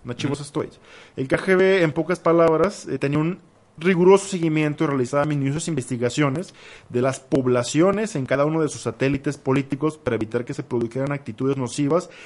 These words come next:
Speaker 1: y actos hostiles de los gobiernos títere de dichos países en contra de la autoridad soviética. Es decir, la línea dura del K G B preparó en muchas ocasiones miembros del Partido Comunista de la Unión Soviética, es decir, la idiosincrasia, y a su vez organizó grandes grupos de activistas políticos en sus satélites,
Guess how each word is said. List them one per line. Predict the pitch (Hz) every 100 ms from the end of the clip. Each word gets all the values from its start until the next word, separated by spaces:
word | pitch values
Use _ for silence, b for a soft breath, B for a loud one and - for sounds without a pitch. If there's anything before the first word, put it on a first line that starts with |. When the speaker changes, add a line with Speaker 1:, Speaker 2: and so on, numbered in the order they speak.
| B
Speaker 1:
y | 131
actos | 127 - 151
hostiles | 131 147 147 147
de | 127
los | 110
gobiernos | 113 120 127 135 -
títere | 147 143 139
de | 113
dichos | 117 -
países | - 113 117 113 127
en | 110
contra | 113 113 120 123 -
de | 113 107
la |
autoridad | 104 110 101
soviética. | 104 113 117 113 92 - - B B B
Es | 135
decir, | 131 175 139
la |
línea | 131 147 165
dura | 156 175 156
del | 120
K | 113 127
G | 143 151
B | 143 175
preparó | - 127 120 113 123
en | 139
muchas | 139 -
ocasiones | 151 117 131 135 131
miembros | 123 127 139 131
del |
Partido | - 104 - 113 131
Comunista | 117 110 120 - 139
de |
la | 120
Unión | 123
Soviética, | 131 156 160 160 139 160 196 B B B _ -
es | 113
decir, | 120 139 131
la | 123 110 107
idiosincrasia, | 110 110 131 123 147 156 175 208 233 b b -
y | 131
a | 131
su | 160
vez | 147 156 175 175
organizó | 147 135 127 147
grandes | 143 143 151
grupos | 156 147 151 143
de | 127
activistas | - 135 139 -
políticos | - 139 135 135 139 131
en |
sus | -
satélites, | 117 110 165 156 160 185 226